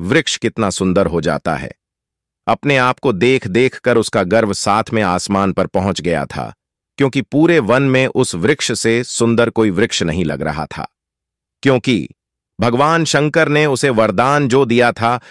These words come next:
उसको विशाल होने का वरदान स्वयं महादेव ने ही तो दिया था। मित्रों, एक दिन की बात है,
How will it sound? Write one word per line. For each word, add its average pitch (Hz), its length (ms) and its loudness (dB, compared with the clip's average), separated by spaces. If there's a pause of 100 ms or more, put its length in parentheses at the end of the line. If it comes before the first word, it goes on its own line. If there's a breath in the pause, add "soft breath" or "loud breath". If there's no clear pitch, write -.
(100)
उसको 131 240 0
विशाल 120 420 2
होने 131 240 0
का 127 120 0
वरदान 117 600 0 (180 soft breath)
स्वयं 143 280 2
महादेव 123 560 2
ने 151 120 0
ही 139 140 0
तो 151 120 0
दिया 135 260 2
था। 135 320 -4 (420)
मित्रों, 147 340 2 (100)
एक 160 220 2
दिन 143 200 0
की 143 140 -2
बात 127 300 2
है, 131 300 0